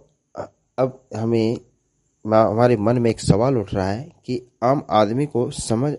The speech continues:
आने वाली भाषा का उपयोग न्यायालय में क्यों नहीं हो सकता है? यदि ऐसा हो सके, जो कि आसानी से संभव भी है,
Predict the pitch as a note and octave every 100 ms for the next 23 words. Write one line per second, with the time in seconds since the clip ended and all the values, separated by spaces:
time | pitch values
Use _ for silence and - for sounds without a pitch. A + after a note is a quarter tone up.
0 | - G2+ B2 A#2 G2+ A2+ A2 F#2+ G2+ C3
1 | B2+ - - - G2 G#2+ C3+ G#2 G#2 G#2
2 | A2 C#3+ D#3 C#3+ _ - D3+ B2 F#2+ C#3
3 | B2+ F#2 - E2+ - D2+ D#2 G2 _ _
4 | _ _ _ - D#3 E3+ - G#2+ G#2+ B2+
5 | G2+ C#3+ C#3 G#2+ G2 G#2 - _ _ _
6 | - G2 B2+ C#3+ - G2 - G#2 C3+ C#3+
7 | B2 G#2+ G#2+ G2 A#2 B2+ B2+ B2 B2 -
8 | _